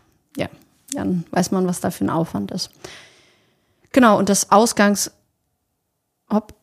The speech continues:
Eingangsrechnungstool, was wir verwenden, ist in dem Fall Get My Invoices.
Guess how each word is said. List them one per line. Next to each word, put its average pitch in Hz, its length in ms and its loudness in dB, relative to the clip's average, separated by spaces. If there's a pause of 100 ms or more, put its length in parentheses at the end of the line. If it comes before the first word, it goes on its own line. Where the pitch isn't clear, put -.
(120)
Eingangsrechnungstool, 214 1400 0
was 196 160 -4
wir 214 120 0
verwenden, 214 500 0
ist - 160 -2
in 190 60 2
dem 190 180 2
Fall 190 160 -2
Get 180 180 -2
My 175 140 -2
Invoices. 240 640 -2